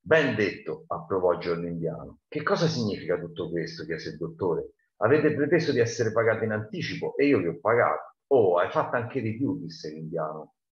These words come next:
avvicinandosi al dottore, che nel frattempo si era alzato in piedi. "Quando cinque anni fa venne a chiedere qualcosa da mangiare, mi cacciasti dalla cucina di tuo padre, dicendo che ero un poco di buono, e io giurai che fossero passati pure cent'anni, un giorno me l'avresti pagata.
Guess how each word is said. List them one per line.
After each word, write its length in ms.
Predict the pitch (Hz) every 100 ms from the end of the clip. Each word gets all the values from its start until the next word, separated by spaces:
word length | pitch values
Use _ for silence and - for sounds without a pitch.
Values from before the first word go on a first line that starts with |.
| _ _ -
avvicinandosi 680 | 90 101 104 107 98 98 98
al 120 | 87
dottore, 440 | 92 95 101 87 82
che 80 |
nel 160 | 90 92
frattempo 500 | 101 95 117 107 98
si 80 | 95
era 120 | 90
alzato 300 | - 95 85
in 120 | 85
piedi. 340 | - 80 76 - _ _ _ _
"Quando 320 | 165 147 120
cinque 360 | 107 107 107 98
anni 180 | 98
fa 220 | 92 110 98
venne 220 | 95 92
a 80 | -
chiedere 340 | 104 95 87
qualcosa 400 | 87 - 101 98
da 120 | 90
mangiare, 520 | 87 90 90 107 101
mi 100 | 92
cacciasti 500 | 90 87 - 95 -
dalla 200 | 90 85
cucina 320 | - - 101 87
di 100 | 85
tuo 160 | 87
padre, 400 | 82 78 - _ _ _ _
dicendo 400 | - 107 143 120
che 60 | 113
ero 140 | 117
un 80 | 110
poco 220 | 113 101
di 120 | 101 95
buono, 400 | 87 82 87 117
e 80 |
io 120 | 120 107
giurai 440 | 101 95 87 85
che 140 | 87 -
fossero 400 | 101 - 98 90
passati 480 | 90 - 104 98 87
pure 220 | 98 90
cent'anni, 720 | 87 82 113 107 104 101 92 _ _
un 180 | 98 104
giorno 440 | 98 98 87 90
me 120 | 92 85
l'avresti 420 | 87 87 - 85
pagata. 580 | 82 80 76 76 -